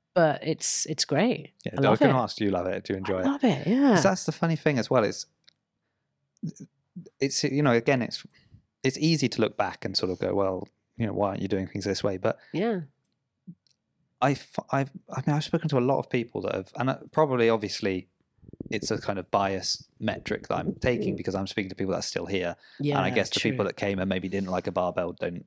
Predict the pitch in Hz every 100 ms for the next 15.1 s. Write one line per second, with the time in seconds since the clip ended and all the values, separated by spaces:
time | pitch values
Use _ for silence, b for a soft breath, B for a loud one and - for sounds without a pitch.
0 | _ - 92 87 - 117 107 - - b
1 | b 170 160 139 139 151 160 143 139 -
2 | 156 185 143 113 - 131 131 - 95 -
3 | - _ _ _ _ _ 117 117 - 139
4 | - 120 110 _ _ _ _ - 98 113
5 | 113 104 95 92 - - 101 95 98 120
6 | 98 98 - 107 - 107 101 98 90 -
7 | 92 87 127 110 101 101 101 - 98 101
8 | 98 95 90 - 95 92 87 92 90 b
9 | b 262 262 233 120 113 - 104 104 -
10 | 104 95 - 95 101 98 95 92 90 95
11 | 85 - _ _ - 101 90 90 85 -
12 | 92 80 78 - - - 160 95 90 95
13 | 87 92 92 147 139 - 139 147 104 107
14 | 110 - - b b b b b - 135
15 | 143